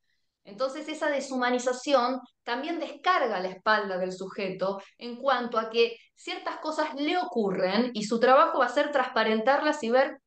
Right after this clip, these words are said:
cómo se relaciona con ellas, ¿no? Qué tipo de hospitalidad es capaz de darle, cómo puede construirse como una buena vasija para que las imágenes hagan su proceso dentro de él, ¿no? Entonces,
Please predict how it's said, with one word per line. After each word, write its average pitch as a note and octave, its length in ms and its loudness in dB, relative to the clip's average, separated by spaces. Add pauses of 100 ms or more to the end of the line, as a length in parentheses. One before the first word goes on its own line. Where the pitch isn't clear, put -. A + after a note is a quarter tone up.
cómo F4 300 -8
se G3 140 -6
relaciona F3+ 440 -4
con E3 140 -6
ellas, - 640 -10
¿no? - 80 -20 (420)
Qué B3 140 -4
tipo C#4+ 300 2
de A#3+ 80 6
hospitalidad A3+ 800 4
es C4+ 100 -4
capaz A#3 340 2
de G#3 120 -4
darle, A3+ 400 2
cómo C4 280 0
puede C#4 280 -2
construirse A3 1200 2 (160)
como G#3+ 220 -4
una C4 200 6
buena C#4+ 280 2
vasija A3 840 2 (320)
para A3 320 -2
que A#3+ 380 2
las A3 260 0
imágenes B3 720 2
hagan F#3 240 -4
su F3+ 160 -6
proceso E3+ 560 -6
dentro E3 340 -10
de C#3 120 -14
él, - 160 -18 (180)
¿no? E3 340 -16 (300)
Entonces, D#4+ 380 -8